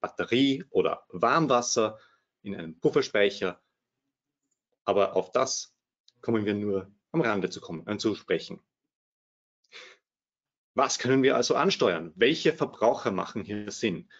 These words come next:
Wir können einzelne Kreise schalten. Das könnten einf-, einfache Verbräucher sein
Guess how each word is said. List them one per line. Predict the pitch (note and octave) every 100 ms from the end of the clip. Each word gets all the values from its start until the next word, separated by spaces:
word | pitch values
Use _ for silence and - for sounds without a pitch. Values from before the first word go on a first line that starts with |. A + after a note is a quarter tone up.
| _ _ -
Wir | B2
können | - D#3+ E3 E3
einzelne | A#2 A#2+ B2+ A#2+
Kreise | - F#2 G2 G2 - _
schalten. | - E2+ F2 - E2
Das | E2 -
könnten | A#2+ - A#2+
einf-, | G#2 G#2+ -
einfache | A#2+ B2+ C3 C3+ -
Verbräucher | - A2+ - D3+ D3+
sein | - B2 A2+ A2